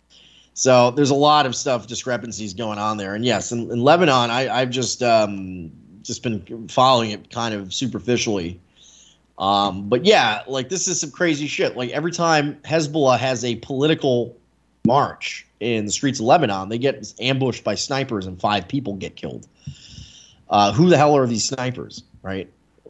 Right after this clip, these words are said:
What, what, what's going on? I mean, it's obviously some glow nigger shit that's going on there. And for Hezbollah, their main,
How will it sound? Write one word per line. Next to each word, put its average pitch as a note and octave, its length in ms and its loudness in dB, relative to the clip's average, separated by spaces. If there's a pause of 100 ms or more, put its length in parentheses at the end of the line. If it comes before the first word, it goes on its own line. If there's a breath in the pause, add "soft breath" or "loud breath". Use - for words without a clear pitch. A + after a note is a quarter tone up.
(140)
What, A2+ 180 0
what, A#2 180 0
what's A#2+ 220 2
going A#2+ 160 4
on? C3+ 80 2
I - 40 0
mean, C#3 140 4
it's - 180 0
obviously B2+ 800 0 (180)
some A2 260 -4
glow B2 280 2
nigger D#2+ 320 -6
shit - 320 -10 (440)
that's F#2 120 -10
going G2 240 0
on G#2+ 240 0
there. C#2 280 -12 (680 loud breath)
And A#2+ 540 0 (420)
for G#2+ 140 -4
Hezbollah, A#2 760 0 (120)
their A2+ 240 -4
main, B2+ 800 0